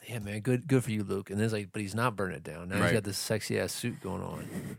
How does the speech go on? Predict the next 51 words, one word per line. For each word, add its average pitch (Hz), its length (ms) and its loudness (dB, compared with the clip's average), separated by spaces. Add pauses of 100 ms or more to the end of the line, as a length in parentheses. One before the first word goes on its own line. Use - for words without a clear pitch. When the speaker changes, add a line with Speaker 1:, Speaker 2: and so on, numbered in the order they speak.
(140)
Speaker 2:
<laughs> - 460 -10
Speaker 1:
Sexy - 400 -8
ass - 120 -14
suit. 123 180 -2
Speaker 2:
Dude, 113 200 10
oh, 127 140 12
you 143 100 8
were 135 40 8
talking 151 160 8
about 123 100 10
guys 110 160 12
with 98 100 6
pretty 104 200 6
highs, 90 280 4
I 78 40 -2
think. 78 140 -2
Speaker 1:
Oh, 190 180 6
yeah, 170 120 6
yeah, 170 200 10
yeah. 139 100 10 (300)
So, 214 140 12
like, 190 260 12
like, 151 220 4
like 147 200 8
that 160 180 6
guy, 107 180 4
like, 95 180 0
all 117 100 8
of - 20 8
a - 20 4
sudden 117 180 4
he's, 104 180 0
he's, 110 240 2
uh, 101 200 2
leaning 107 260 2
up 101 120 -2
on 101 180 2
Mariah, 98 540 2 (280)
you 101 80 0
know, 95 200 2
and, 92 100 0
like, 92 100 -2
Shades 95 400 0
catches - 300 -2
him. 95 100 0
It 92 60 -2
didn't 127 200 4
take 98 200 -4
long 92 320 -4
or 98 60 -4
whatever. 90 380 -6